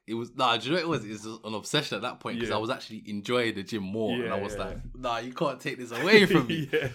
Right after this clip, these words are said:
Speaker 1: And obviously, I couldn't have access to certain gyms like other people. <laughs>
Speaker 2: Yeah,
Speaker 1: So it
Speaker 2: yeah,
Speaker 1: was
Speaker 2: in,
Speaker 1: like,
Speaker 2: in
Speaker 1: I
Speaker 2: the
Speaker 1: was
Speaker 2: back door and
Speaker 1: <laughs> Yeah,
Speaker 2: the,
Speaker 1: do you know
Speaker 2: yeah,
Speaker 1: what I
Speaker 2: yeah,
Speaker 1: mean?
Speaker 2: yeah.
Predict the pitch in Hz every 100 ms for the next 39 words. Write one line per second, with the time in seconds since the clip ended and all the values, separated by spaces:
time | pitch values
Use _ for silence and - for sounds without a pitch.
0 | 131 - - 131 151 139 131 117 104 -
1 | 120 143 151 123 104 107 95 - 107 101
2 | 90 104 76 90 104 104 87 87 98 92
3 | 90 123 120 117 - 123 127 117 143 -
4 | 104 156 175 - 160 147 127 156 160 160
5 | 151 135 190 160 156 170 151 151 - -